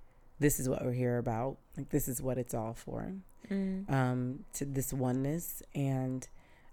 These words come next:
Speaker 1: I'll make myself some tea, and I find pleasure in making tea for my husband too.
Speaker 2: Mm.
Speaker 1: Um, and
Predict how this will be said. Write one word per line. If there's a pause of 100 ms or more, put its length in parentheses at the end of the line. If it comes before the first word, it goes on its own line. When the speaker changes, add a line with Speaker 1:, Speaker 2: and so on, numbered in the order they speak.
Speaker 1:
I'll
make
myself
some
tea,
and
I
find
pleasure
in
making
tea (500)
for
my
husband
too. (260)
Speaker 2:
Mm.
Speaker 1:
Um, (240)
and